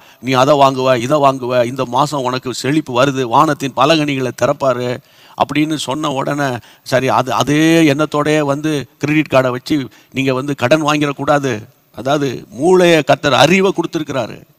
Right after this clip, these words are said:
அறிவை கொடுத்திருக்கிறார். விசாரிக்கிற குணம், விசாரிக்கிற குணம். தேவனுடைய பிள்ளைகளே,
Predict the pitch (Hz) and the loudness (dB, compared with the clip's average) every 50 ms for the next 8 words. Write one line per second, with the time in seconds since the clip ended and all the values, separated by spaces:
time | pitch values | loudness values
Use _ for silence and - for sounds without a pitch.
0 | _ _ _ _ _ _ _ _ _ - - - 151 180 196 190 190 175 - 170 | _ _ _ _ _ _ _ _ _ -4 0 2 2 2 2 0 0 -2 -2 -2
1 | 165 - - 143 139 - 123 110 104 101 117 139 - - 175 185 190 180 180 175 | -4 -4 -6 -8 -8 -6 -4 -4 -4 -4 -6 -8 -2 2 4 4 4 4 0 -2
2 | 156 156 135 139 143 151 135 117 107 - - _ _ _ _ _ _ _ _ _ | -4 -4 -4 -6 -6 -4 -6 -6 -8 -10 -16 _ _ _ _ _ _ _ _ _
3 | _ _ - - - 123 156 151 143 160 143 127 - 92 101 101 92 85 82 127 | _ _ -16 -8 -4 -2 -2 -2 -2 -4 -8 -10 -10 -12 -14 -14 -14 -16 -18 -20
4 | 160 _ _ _ _ - 107 127 127 123 127 117 - 120 123 127 127 127 120 113 | -20 _ _ _ _ -8 -6 -4 -4 -4 -6 -6 -6 -8 -8 -6 -6 -8 -8 -10